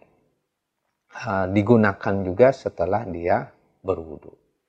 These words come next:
Kalau dia sudah berwudu sempurna, tiba-tiba di tengah jalan, pokoknya dia sholat duhur, di sholat asarnya sudah batal,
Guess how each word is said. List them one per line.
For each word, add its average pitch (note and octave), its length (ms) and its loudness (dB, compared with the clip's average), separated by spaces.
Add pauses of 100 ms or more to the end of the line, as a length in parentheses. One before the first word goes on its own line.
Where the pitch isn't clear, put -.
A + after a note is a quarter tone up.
(720)
Kalau F2+ 160 -8
dia G#2 80 2
sudah F2+ 240 2
berwudu F#2+ 480 4
sempurna, G#2 640 -2 (240)
tiba-tiba F#2+ 560 2
di F#2 80 -4
tengah F#2 320 -2 (960)
jalan, F2+ 600 2
pokoknya F#2+ 240 -2 (100)
dia F2+ 60 -2
sholat F2+ 200 2
duhur, F#2+ 400 -2
di F#2+ 80 -10
sholat F2+ 240 -2
asarnya F#2 400 -2
sudah F2 240 -2
batal, E2+ 480 -2